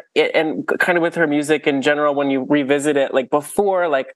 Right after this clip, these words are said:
Staying Back to December had a real specificity to it for fans to go back and be like, "Okay, it was this December and it's about this person, blah, blah, blah." And now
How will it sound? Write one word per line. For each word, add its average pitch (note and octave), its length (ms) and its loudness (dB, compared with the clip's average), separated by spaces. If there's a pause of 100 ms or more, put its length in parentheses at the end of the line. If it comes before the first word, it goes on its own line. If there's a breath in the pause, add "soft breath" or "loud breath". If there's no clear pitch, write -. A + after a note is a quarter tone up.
(140)
Staying D#3+ 300 0
Back D3 180 2
to D3+ 80 0
December C#3 320 0
had C3 160 0
a C3 60 0
real C3 280 0
specificity C3+ 720 -2
to C3+ 120 2
it - 100 -4
for B2+ 120 2
fans B2 320 -2
to C3 80 2
go B2+ 100 4
back A#2 220 0
and B2 80 2
be B2 60 4
like, A#2+ 120 -2
"Okay, D3 220 0
it C3 100 0
was C3+ 140 -2
this C#3+ 240 0
December C3+ 360 0
and B2+ 120 0
it's B2+ 120 -2
about B2 240 0
this B2+ 140 -2
person, B2 320 0
blah, A#2 120 2
blah, B2 100 2
blah." E3 360 2
And C#3 160 -2
now C#3+ 400 0